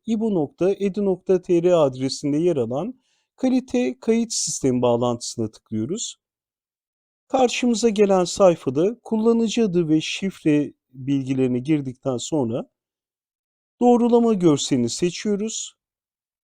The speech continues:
Arkasından sisteme giriş yapıyoruz. Sisteme giriş ekranında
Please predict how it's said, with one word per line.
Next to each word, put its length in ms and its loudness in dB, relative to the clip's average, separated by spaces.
Arkasından 880 0
sisteme 680 -2
giriş 460 -4
yapıyoruz. 600 -6
Sisteme 580 0
giriş 520 0
ekranında 880 0